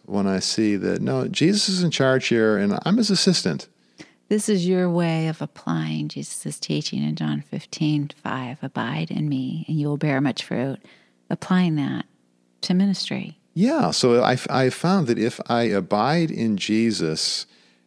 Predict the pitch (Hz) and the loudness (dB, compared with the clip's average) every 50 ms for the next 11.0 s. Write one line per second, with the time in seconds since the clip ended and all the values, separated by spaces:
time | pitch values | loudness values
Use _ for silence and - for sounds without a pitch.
0 | _ _ _ _ _ _ _ _ _ _ _ _ _ _ - 110 107 104 104 101 | _ _ _ _ _ _ _ _ _ _ _ _ _ _ -2 2 2 4 4 2
1 | 98 95 - - 104 92 90 - - 123 - - 113 - - 120 135 151 147 - | 2 0 0 -2 -2 -2 0 2 2 2 2 2 0 0 2 2 2 2 2 0
2 | - 92 87 90 87 82 - - 85 85 82 85 82 78 - _ _ _ _ - | 0 0 0 0 -2 -2 -4 -6 -4 -4 -2 -4 -4 -8 -12 _ _ _ _ -6
3 | 90 85 80 - - - 117 117 117 113 - - - 95 90 90 - - 90 90 | -4 -4 -2 -2 0 2 2 2 2 0 -2 -2 -2 0 0 0 -2 -4 -4 -2
4 | 87 85 85 85 110 110 107 92 85 82 - - - 85 76 71 78 80 78 - | -2 -2 -2 0 0 2 2 0 0 -2 -2 -2 -2 -2 -2 -2 -2 -2 -4 -6
5 | 78 80 - _ _ _ _ _ _ _ _ _ _ _ _ _ _ _ _ _ | -6 -8 -10 _ _ _ _ _ _ _ _ _ _ _ _ _ _ _ _ _
6 | _ _ _ _ - 95 90 90 87 82 95 95 87 85 107 107 123 139 139 127 | _ _ _ _ -2 0 0 0 0 2 0 0 2 4 4 4 4 4 4 2
7 | 110 92 104 110 113 113 107 117 110 - - - 95 92 87 80 - - 110 - | 2 2 2 2 4 4 2 2 0 0 0 -2 -2 -2 -2 -4 -4 -6 -4 -4
8 | - - - 104 101 101 - - 95 85 82 78 78 73 82 82 80 78 - - | -6 -4 -2 -2 -2 0 -2 -2 -4 -4 -4 -4 -4 -4 -4 -4 -4 -4 -6 -8
9 | 85 90 87 - 85 80 - - - 110 104 101 95 85 80 80 78 80 80 - | -6 -6 -4 -4 -4 -4 -2 0 0 2 2 2 2 0 -2 -2 -4 -4 -4 -2
10 | - 110 113 110 101 87 82 80 78 82 80 80 76 73 78 78 76 73 73 71 | -2 0 0 0 0 -2 -4 -4 -6 -6 -6 -6 -6 -4 -6 -6 -6 -6 -8 -10